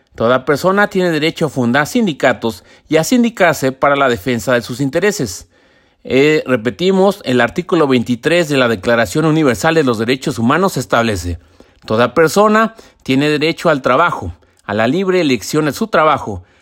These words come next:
a condiciones equitativas y satisfactorias de trabajo y a la protección contra el desempleo. Toda persona tiene derecho sin discriminación alguna a igual salario por trabajo igual.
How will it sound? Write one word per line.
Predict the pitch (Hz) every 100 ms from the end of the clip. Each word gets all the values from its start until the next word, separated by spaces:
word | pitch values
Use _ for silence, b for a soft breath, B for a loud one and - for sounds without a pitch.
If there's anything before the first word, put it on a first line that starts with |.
| -
a | 98
condiciones | 190 214 196 196 202 180
equitativas | 135 151 139 180 180 -
y |
satisfactorias | 160 175 180 175 - 165 143
de | 123
trabajo | 120 120 120 110 92 b b -
y |
a | 120
la | 123
protección | 127 151 147 - 165
contra | 151 143 135
el | 127
desempleo. | 127 143 135 180 135 87 b b b b
Toda | 120 131 131
persona | 151 180 202
tiene | 196 196
derecho | 175 165 170 160
sin | 143
discriminación | 131 - 135 127 117 175
alguna | 196 143 117 101 b b -
a | 120
igual | 131 170 175
salario | 180 160 135 135
por | 120
trabajo | 110 117 113 98
igual. | 127 156 104